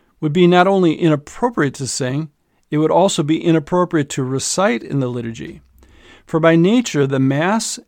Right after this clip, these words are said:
and the Divine Office help us to look away from ourselves so as to worship God in spirit and truth, and to love Him with all our heart, soul, strength, and mind.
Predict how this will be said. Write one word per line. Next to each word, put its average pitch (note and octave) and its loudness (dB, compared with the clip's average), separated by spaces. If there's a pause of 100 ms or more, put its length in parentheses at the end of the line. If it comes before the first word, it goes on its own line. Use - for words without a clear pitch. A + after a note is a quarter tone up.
and C3+ -4
the B2 -4
Divine D#3 0
Office C3+ -2 (240)
help G#3 0
us - 0
to D3+ -4
look D#3+ -4 (120)
away D3 -2
from G3+ -4
ourselves C3+ -4 (280)
so - -2
as D3+ 2
to C3+ -4
worship E3 -4
God D3 0
in C#3 -2
spirit - -4
and C#3 -4
truth, - -14 (500)
and C#3 -8
to C#3+ -10
love D3+ -2
Him A#2 -14 (280)
with C3+ -8
all E3+ -2
our A#2+ -8
heart, - -2 (180)
soul, C#3 -6 (140)
strength, C#3+ -6 (200)
and D#3 -2
mind. C3+ -4